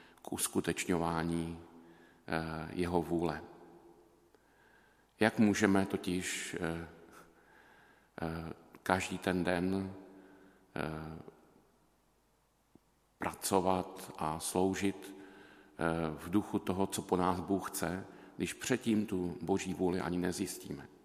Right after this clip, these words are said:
Když se nenecháme Bohem inspirovat, nenecháme si aspoň chvilku času na to, abychom, eh,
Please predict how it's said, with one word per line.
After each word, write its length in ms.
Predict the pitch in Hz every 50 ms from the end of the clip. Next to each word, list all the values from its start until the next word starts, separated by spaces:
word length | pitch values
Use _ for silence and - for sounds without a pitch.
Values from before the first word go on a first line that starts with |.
| - - - _ _ _ _ _ _ _ _ _ _ _ _ _ _ _ _ _ _ _ _ _ _ _ _ _ _ _ - - - - - - - -
Když 140 | - 87 -
se 100 | - -
nenecháme 520 | 92 101 101 104 - - 101 107 98 92 90
Bohem 300 | 87 92 90 90 85 82
inspirovat, 800 | 90 - - - - 95 95 95 92 95 101 101 - - - - - - -
nenecháme 440 | - 101 104 101 - 107 113 110 104
si 140 | - - 104
aspoň 300 | 98 - - 101 101 95
chvilku 380 | - - 101 104 101 - 113
času 420 | - - - 95 98 - - - 95
na 140 | 92 85 80
to, 260 | - - - - - - - - - - - - - - - - - - - - - - - - - - - -
abychom, 640 | 95 - 92 85 - - 90 87 90 90 90 90
eh, 200 | 90 90 76 -